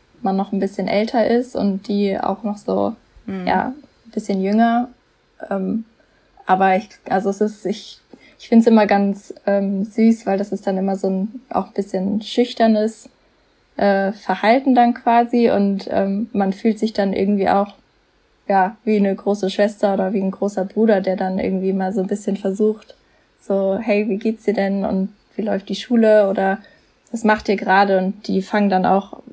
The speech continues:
Speaker 1: teilweise von alleine an zu reden und ein bisschen zu erzählen.
Speaker 2: Ja, das stimmt. Das trifft's eigentlich ganz gut, finde ich, mit dem Schwester oder Bruder, weil dann
Speaker 1: <laughs>
Speaker 2: doch auch immer so, „Ja, ähm, und was macht ihr, wie sieht noch eure Woche so aus? Ähm, was macht ihr am Wochenende? Habt ihr irgendwas vor?“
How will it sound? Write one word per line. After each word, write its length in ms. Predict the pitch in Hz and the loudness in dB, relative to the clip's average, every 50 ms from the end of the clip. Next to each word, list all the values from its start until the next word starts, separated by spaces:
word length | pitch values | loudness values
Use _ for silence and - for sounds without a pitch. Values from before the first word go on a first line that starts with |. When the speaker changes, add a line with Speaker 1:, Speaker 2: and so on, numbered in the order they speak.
| - _ _ _ _ _ | -20 _ _ _ _ _
Speaker 1:
teilweise 680 | - - 185 190 185 180 190 202 202 185 180 185 196 214 - _ _ _ _ _ _ _ _ _ _ | -4 -2 0 0 0 0 -2 0 0 -2 -2 -2 -2 -4 -8 _ _ _ _ _ _ _ _ _ _
von 160 | - - 202 185 | -6 -2 0 2
alleine 420 | 180 185 190 190 202 202 196 - | 2 2 2 2 2 2 0 0
an 240 | - 180 185 190 190 | 0 0 0 -2 -2
zu 140 | - - 185 | -4 -6 -6
reden 520 | - 185 185 185 185 190 180 196 226 - - _ _ _ | -2 0 0 0 0 0 -2 -4 -6 -6 -10 _ _ _
und 160 | - - - | -8 -6 -6
ein 40 | 196 | -4
bisschen 360 | - 196 190 - 202 214 202 | -4 -6 -6 -6 -6 -8 -8
zu 120 | - - - | -6 -6 -8
erzählen. 560 | - 226 - - 202 190 196 214 202 226 - _ _ _ _ _ _ _ _ _ _ _ _ _ | -8 -6 -4 -2 -2 -2 0 -2 -2 -4 -6 _ _ _ _ _ _ _ _ _ _ _ _ _
Speaker 2:
Ja, 200 | 214 196 190 185 | -8 -8 -6 -8
das 160 | 175 170 - - | -8 -10 -14 -14
stimmt. 240 | - - 170 175 | -12 -12 -10 -10
Das 120 | 180 175 - | -10 -12 -8
trifft's 240 | - 254 247 233 190 | -6 -6 -6 -4 -4
eigentlich 240 | 190 202 202 - | -4 -4 -4 -4
ganz 180 | - 202 196 - | -6 -6 -6 -6
gut, 160 | - 214 202 | -6 -8 -8
finde 220 | - - 180 180 175 | -6 -8 -10 -10 -8
ich, 80 | - | -8
mit 160 | 190 180 170 | -10 -10 -6
dem 320 | - 170 170 170 175 170 175 | -6 -6 -4 -4 -6 -6 -8
Schwester 680 | - - - 185 190 - - 190 180 180 175 170 175 | -8 -6 -6 -8 -8 -8 -6 -4 -2 0 0 -2 -2
oder 160 | 170 170 175 | -4 -4 -6
Bruder, 580 | 175 170 - - 202 190 190 180 180 180 180 190 - - - - _ _ _ _ - | -6 -6 -8 -8 -6 -4 -2 -2 -2 -2 -4 -8 -12 -20 -20 -20 _ _ _ _ -2
weil 160 | 180 - - | 0 2 2
dann 180 | - 247 175 | 4 2 2
Speaker 1:
<laughs> 0 | |
Speaker 2:
doch 140 | 175 190 - | 0 -4 -6
auch 120 | 190 180 - | -8 -8 -8
immer 280 | 175 180 185 180 175 | -6 -6 -6 -6 -6
so, 80 | 180 185 | -6 -6
„Ja, 560 | 185 208 240 254 240 233 226 220 214 - - - - | -6 -4 -4 -4 -4 -4 -6 -6 -8 -10 -10 -10 -8
ähm, 420 | 202 202 196 196 196 196 196 190 - _ | -6 -6 -4 -6 -6 -8 -8 -12 -14 _
und 180 | - 202 202 190 | -8 -8 -6 -6
was 100 | 202 202 | -4 -4
macht 240 | 220 214 208 208 - | -4 -6 -6 -6 -8
ihr, 80 | 208 | -8
wie 80 | 196 202 | -8 -6
sieht 180 | 190 214 208 - | -6 -6 -6 -6
noch 140 | 208 208 | -6 -4
eure 240 | - - 214 226 233 | -4 -4 -4 -2 -2
Woche 240 | 254 269 254 262 247 | -2 -4 -2 -4 -4
so 140 | 233 226 208 | -2 -2 -2
aus? 560 | - 202 208 208 214 214 214 214 208 - - | 0 0 0 0 0 0 0 -2 -4 -6 -8
Ähm, 200 | - 196 190 190 | -8 -8 -8 -8
was 120 | 190 190 - | -10 -10 -10
macht 180 | 196 202 202 | -10 -8 -6
ihr 60 | 220 214 | -6 -4
am 60 | 226 | -2
Wochenende? 440 | 240 240 240 226 196 202 202 202 202 | -2 -4 -4 -6 -6 -6 -4 -4 -6
Habt 140 | 196 202 | -6 -6
ihr 60 | - 175 | -8 -8
irgendwas 260 | 190 196 196 196 - | -6 -6 -8 -10 -8
vor?“ 360 | - 214 214 208 208 208 208 | -4 0 0 2 2 0 -2